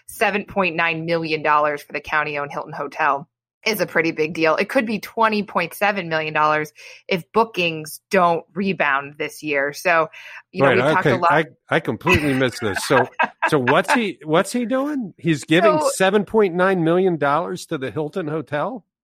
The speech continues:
Speaker 1: Yeah, because it's, it's owned by the county, and, um, a subsidy would cover one point four million dollars in property taxes, which would go mostly back to the, well, a lot back to the county, and six point five million dollars in debt payments, um,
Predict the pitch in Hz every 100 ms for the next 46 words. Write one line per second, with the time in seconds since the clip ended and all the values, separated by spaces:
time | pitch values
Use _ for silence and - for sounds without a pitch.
0 | _ _ 233 240 208 165 - - 226 214
1 | 226 208 196 214 202 - - - - 214
2 | - 214 226 285 226 196 180 175 160 160
3 | 165 - 180 175 175 170 165 - 220 202
4 | - 214 196 175 180 175 160 196 208 220
5 | 202 190 185 180 175 170 165 160 - 175
6 | 170 165 156 151 151 160 156 165 - 170
7 | - - 160 - - 160 151 156 156 151
8 | 156 135 - - 147 147 _ _ 160 156
9 | 180 170 160 - 160 160 160 160 160 -
10 | - - 202 175 277 277 - 220 196 190
11 | 180 185 180 175 170 170 165 165 - 165
12 | 160 156 165 170 - 151 139 123 113 98
13 | - - - 170 151